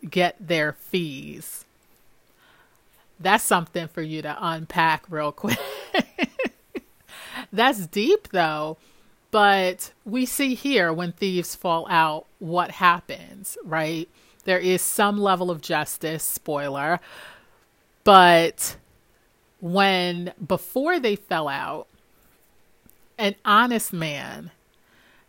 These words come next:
ended up going to trial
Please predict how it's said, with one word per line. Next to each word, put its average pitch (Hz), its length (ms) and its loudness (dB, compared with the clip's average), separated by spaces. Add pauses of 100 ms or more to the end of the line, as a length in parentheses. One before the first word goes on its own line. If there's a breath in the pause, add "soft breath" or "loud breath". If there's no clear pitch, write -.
(240)
ended 180 340 2
up 165 320 -4
going 160 340 0
to - 140 -14
trial 196 1040 0